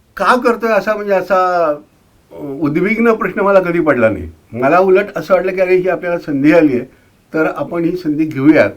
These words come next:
आणि आपण करूयात." म्हणून मी ती सुरुवात केली, संपादकांना होकार दिला आणि मग आम्ही वेगवेगळ्या ठिकाणी, कधी संपादकांच्या बरोबर, कधी मी माझा स्वतः जाऊन, ते मला कळवायचे की,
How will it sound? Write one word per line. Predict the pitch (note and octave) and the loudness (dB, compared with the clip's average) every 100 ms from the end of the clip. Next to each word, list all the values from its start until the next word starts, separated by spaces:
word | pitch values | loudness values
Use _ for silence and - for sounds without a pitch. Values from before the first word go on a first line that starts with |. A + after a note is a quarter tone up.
| _ - | _ -10
आणि | B2+ | -6
आपण | C#3 D#3+ | -4 -4
करूयात." | E3 D#3+ D#3 - - _ _ _ _ _ | -2 4 4 4 -4 _ _ _ _ _
म्हणून | C#3 C3+ F#3 | -2 4 4
मी | G3+ G#3 | 2 -2
ती | C#4 | -4
सुरुवात | C4+ F#3+ F3 F3 | -4 0 0 0
केली, | F3 F3 F#3 | -2 -2 -2
संपादकांना | F3+ - D3 D3+ D#3 D#3 D#3 E3 F3 - | -4 -6 -2 0 0 -2 -2 -2 -4 -8
होकार | D3 C3 C3+ C#3+ | -12 -4 0 0
दिला | C#3+ C3 C3 - - _ | 0 -2 -2 -4 -16 _
आणि | - D#3+ | -4 -2
मग | F3+ G3+ | 0 0
आम्ही | F#3 F#3+ G3+ | 0 -2 -2
वेगवेगळ्या | F3+ E3+ F3 F3 | -2 0 -2 -2
ठिकाणी, | E3+ E3 E3 | -4 -2 -2
कधी | E3+ F3 | -2 -4
संपादकांच्या | D#3 D3+ F3+ E3+ E3 D#3 D#3 | -4 -2 -2 -2 2 2 2
बरोबर, | C#3+ C3 B2+ B2 B2 - _ - | -2 -2 -2 -2 -4 -16 _ -6
कधी | D#3 D#3+ F3 | 0 0 0
मी | D#3 D#3+ G3 | 0 -2 0
माझा | F3+ D#3+ D#3 | 0 0 -2
स्वतः | D#3 C3+ C#3 | -4 -4 -2
जाऊन, | C3+ C3+ D#3+ | -2 -2 -2
ते | |
मला | G3 G#3 | 0 0
कळवायचे | G#3 F#3+ F3+ C3+ | 4 4 4 2
की, | C3+ F3 F#3 | -4 -6 -6